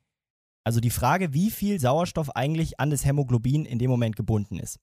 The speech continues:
Auf der X-Achse ist der Sauerstoffpartialdruck aufgetragen. Das ist letztlich nur ein fancy Wort dafür zu sagen, wie hoch ist eigentlich das Sauerstoffangebot in der Umgebung zu einer gewissen Zeit. Okay, also jetzt könnt ihr euch vorstellen, diese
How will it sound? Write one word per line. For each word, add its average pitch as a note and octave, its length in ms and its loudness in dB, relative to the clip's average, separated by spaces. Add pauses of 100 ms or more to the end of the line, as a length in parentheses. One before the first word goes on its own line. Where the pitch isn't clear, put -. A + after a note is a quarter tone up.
Auf A2+ 140 0
der - 140 -6 (240)
X-Achse C3 800 -4 (280)
ist - 300 -2
der B2+ 100 2
Sauerstoffpartialdruck C3 1400 -2 (640)
aufgetragen. - 640 -6 (320)
Das C3+ 180 0
ist C3+ 160 -2
letztlich C3 380 -2
nur C#3 120 2
ein B2 80 -2
fancy C3 460 -2
Wort A#2+ 400 -2 (500)
dafür C3 520 0
zu - 120 -10
sagen, A2+ 380 0 (120)
wie C3+ 240 2
hoch B2+ 280 2
ist - 180 -10
eigentlich A#2 260 -4
das - 160 -16
Sauerstoffangebot G#2 840 -2
in A2+ 140 -6
der G#2 140 -2
Umgebung G2 480 -6 (240)
zu - 120 -8
einer G2 160 -6
gewissen F#2+ 320 -12
Zeit. - 240 -18 (840)
Okay, A2+ 340 -2 (400)
also A#2 180 0
jetzt - 140 -4
könnt C#3+ 180 2
ihr C#3+ 40 2
euch A#2+ 120 -2
vorstellen, F3+ 420 0
diese B2+ 380 0